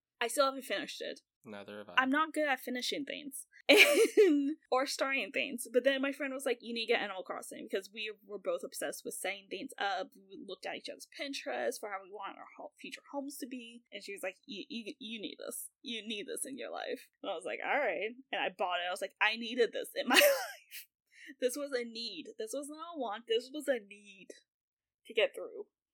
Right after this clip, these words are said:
Speaker 2: Well, I am glad that it's serving its purpose.
Speaker 1: Yeah, it's, it's definitely serving its purpose. Yeah, so that's been my major thing. And then I've been trying to get into other games, too. Like, I've been playing Fall Guys, which was a major game this year. And I am horrible at it,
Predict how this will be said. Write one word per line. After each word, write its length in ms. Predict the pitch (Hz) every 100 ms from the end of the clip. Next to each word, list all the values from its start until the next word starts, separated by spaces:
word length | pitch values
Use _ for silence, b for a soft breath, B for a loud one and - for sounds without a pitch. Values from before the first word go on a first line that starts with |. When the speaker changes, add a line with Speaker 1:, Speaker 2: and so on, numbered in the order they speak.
| _ -
Speaker 2:
Well, 160 | 101
I 140 | 98 107
am 160 | 135
glad 260 | 113 107 104
that 100 | 104
it's 140 | 107
serving 300 | - 131 113
its 160 | 98 -
purpose. 300 | 127 151 -
Speaker 1:
Yeah, 160 | 277 -
it's, 280 | 254 403 320
it's 200 | 254 359
definitely 340 | 302 339 302 240
serving 240 | 214 208 190
its 100 | -
purpose. 480 | 247 - - - - _ _ -
Yeah, 260 | - 202 196
so 80 | 220
that's 200 | 262 311
been 240 | 392 403 269
my 200 | 220 226
major 240 | 214 208
thing. 240 | 202 196 214
And 100 | -
then 140 | 240 240
I've 180 | 233 220
been 140 | 240
trying 220 | 254 294
to 60 | 359
get 140 | 247 202
into 320 | 214 220 202 -
other 240 | 196 190 196
games, 420 | 185 202 208 - -
too. 380 | 220 156 160 240 _ -
Like, 240 | 208 180 -
I've 160 | 208 214
been 220 | 226 226
playing 400 | 220 214 202 202 196 -
Fall 240 | 202 196
Guys, 360 | 202 185 196 -
which 140 | 180 -
was 140 | 190
a 40 | 185
major 260 | 190 185 170
game 200 | 120 160
this 200 | 143 - -
year. 320 | 117 147 254 -
And 560 | 214 208 202 208 202 202 -
I 240 | 190 180 202
am 80 | 208 _ _ -
horrible 500 | 311 359 262 160 -
at 200 | - -
it, 160 | 277